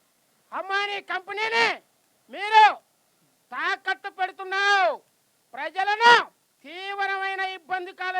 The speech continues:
చేస్తున్నావు. కాబట్టి బీజేపీ ప్రభుత్వానికి కూడా మేము ఒకటే డిమాండ్ చేస్తున్నాం, తక్షణమే మరి అంబానీ కంపెనీ వాళ్ళను తొలగించి వాళ్ళపైన కేసులు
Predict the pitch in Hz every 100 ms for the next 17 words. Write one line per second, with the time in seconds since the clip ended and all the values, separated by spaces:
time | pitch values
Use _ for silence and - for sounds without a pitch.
0 | 370 370 349 370 370 359 370 370 370 381
1 | 415 311 _ _ _ _ 277 330 330 330
2 | 320 320 311 294 302 - 302 302 285 294
3 | 302 294 277 277 294 269 285 285 285 277
4 | 277 285 269 220 139 _ _ _ _ -
5 | 311 - 392 415 427 480 427 - _ _
6 | _ - 359 381 311 - _ _ 240 370
7 | 403 403 392 359 370 370 381 370 381 392
8 | 381 269 _ _ _ 220 277 320 370 415
9 | 453 403 247 277 302 339 403 480 480 -
10 | _ _ _ _ 214 302 339 330